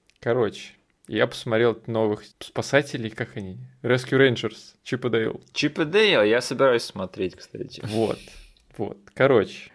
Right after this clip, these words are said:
Speaker 1: э, история с этим фильмом у меня такова. Когда только вышел первый трейлер или даже новости о том, что они снимают Rescue Rangers, э,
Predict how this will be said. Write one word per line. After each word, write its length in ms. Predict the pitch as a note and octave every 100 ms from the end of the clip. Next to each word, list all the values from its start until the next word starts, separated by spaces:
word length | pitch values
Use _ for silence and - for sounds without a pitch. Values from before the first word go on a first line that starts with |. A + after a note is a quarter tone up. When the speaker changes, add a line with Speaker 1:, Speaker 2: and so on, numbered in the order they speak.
| -
Speaker 1:
э, 560 | A#2+ A2+ G#2+ G2+ A2 A#2+
история 380 | - D#3 E3+
с 140 | C3 -
этим 200 | C3+ B2
фильмом 240 | - B2+
у 20 | A2
меня 100 | A2
такова. 540 | - A#2+ G#2+ - - _
Когда 280 | - G#2 C3+
только 340 | D3+ C#3 B2+
вышел 300 | A#2+ B2+ A#2
первый 380 | G2+ - B2+ A2+
трейлер 380 | A2+ D3 E3 A#2+
или 80 | G2+
даже 240 | A#2 A2
новости 400 | G#2+ C#3+ A#2+ -
о 60 | G2+
том, 160 | A2 G#2+
что 140 | A2
они 80 | G#2+
снимают 420 | - A#2 G#2+ G2+
Rescue 320 | G#2+ G#2+ B2
Rangers, 480 | B2 F3+ C#3 B2 - _ - _ _ _
э, 340 | - G#2+ F#2+